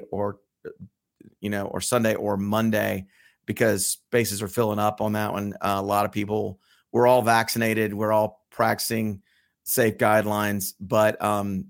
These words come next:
a lot of people are wanting to get out and learn about what's going on in this po-, post-covid nineteen pandemic economy and how they should be invested and how they can get more tax diversified and what's the best way to implement a Roth ladder conversion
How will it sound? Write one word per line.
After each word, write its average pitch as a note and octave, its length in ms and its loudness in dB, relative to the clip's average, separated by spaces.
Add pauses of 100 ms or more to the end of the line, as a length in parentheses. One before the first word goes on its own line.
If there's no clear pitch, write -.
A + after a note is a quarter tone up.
(160)
a G#2+ 60 -4
lot A#2 220 4
of A2+ 80 0
people A2 300 -2
are G#2 140 -2
wanting G#2 260 -6
to F#2+ 60 -6
get G#2+ 180 -2
out G#2 200 -2
and G2 180 -8
learn G#2 260 -6
about G2+ 240 -4
what's G#2 340 -4
going G#2+ 240 -4
on G#2+ 200 -4
in G2+ 60 -8
this G2 140 -10
po-, A2 320 -4 (200)
post-covid G#2+ 640 -2
nineteen G#2 580 -6 (440)
pandemic A2 480 4
economy A2 420 0
and G2 100 -2
how A2 120 2
they G#2+ 100 0
should G2 160 -4
be G2 80 -2
invested G#2 600 -2 (300)
and G#2+ 100 0
how A2+ 140 4
they G#2+ 120 4
can G#2+ 160 -2
get G#2+ 220 0
more G#2+ 160 0
tax G#2 300 -2
diversified G#2 600 -2
and G#2 100 -4
what's G#2 140 -4
the A2 60 -6
best G#2 280 -6
way G2+ 100 -4
to F#2+ 100 -4
implement G2 320 -8
a G2 40 -8
Roth G2 260 -4
ladder A#2 240 2
conversion A2+ 580 -2